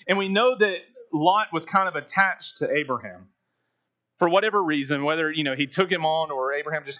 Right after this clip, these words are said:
uh, kind of, uh, grew closer to Lot, whatever that is, we find them binding together.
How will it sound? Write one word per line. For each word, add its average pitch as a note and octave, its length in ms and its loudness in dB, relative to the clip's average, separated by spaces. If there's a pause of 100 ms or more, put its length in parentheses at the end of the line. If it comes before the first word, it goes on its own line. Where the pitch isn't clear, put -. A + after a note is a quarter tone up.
uh, C3 280 -2 (280)
kind D#3+ 160 2
of, B2+ 140 -10 (360)
uh, A#2 260 -2 (240)
grew F#3+ 220 0
closer G3+ 400 2
to E3+ 120 -2
Lot, D3 340 0
whatever F#3 360 2
that D3 200 0
is, C3 440 -2 (500)
we D#3+ 140 2
find G3 380 2
them E3 240 0
binding C#3+ 540 0
together. A#2+ 520 -4